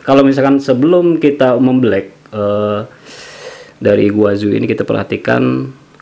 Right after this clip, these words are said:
eh, akarnya dulu.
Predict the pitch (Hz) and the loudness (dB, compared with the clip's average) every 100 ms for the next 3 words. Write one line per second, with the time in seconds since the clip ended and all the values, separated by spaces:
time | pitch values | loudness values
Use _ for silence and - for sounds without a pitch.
0 | _ - 101 98 98 101 98 98 98 107 | _ -8 -6 -6 -8 -8 -8 -10 -14 -16
1 | - - _ _ _ _ _ _ - - | -20 -20 _ _ _ _ _ _ -6 -2
2 | - 123 131 131 120 - | 2 4 4 2 0 -4